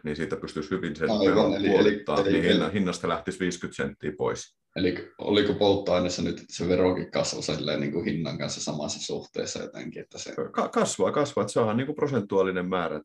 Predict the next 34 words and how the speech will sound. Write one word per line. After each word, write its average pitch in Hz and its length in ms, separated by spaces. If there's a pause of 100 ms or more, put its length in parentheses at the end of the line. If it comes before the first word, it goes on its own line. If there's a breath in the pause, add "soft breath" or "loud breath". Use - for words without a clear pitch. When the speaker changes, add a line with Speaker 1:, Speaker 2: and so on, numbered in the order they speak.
(880)
Speaker 2:
Tuo 90 120
Speaker 1:
Se 85 60
on 95 80
Speaker 2:
ihan 127 120
Speaker 1:
viisikymmentä 113 420
pinnaa, 92 440 (180)
viisikymmentä 110 360
pinnaa 82 260
litrasta, - 420
niin 82 140
eurosta 87 280
se - 60
on - 60
viisikymmentä 92 360
senttiä, 87 240
kahdesta 90 400
eurosta 78 320
se - 80
on - 100
euro. 64 320 (220)
Speaker 2:
No - 100
tuo 98 260
on 98 60
kyllä 92 180
ihan 98 200
kansalaisten 90 640
kiusaamista 76 760 (260 loud breath)
tommosessa, - 580
Speaker 1:
No 170 100
on, 151 60
Speaker 2:
että 127 100
Speaker 1:
on, 107 140
että 101 200
niinku 110 240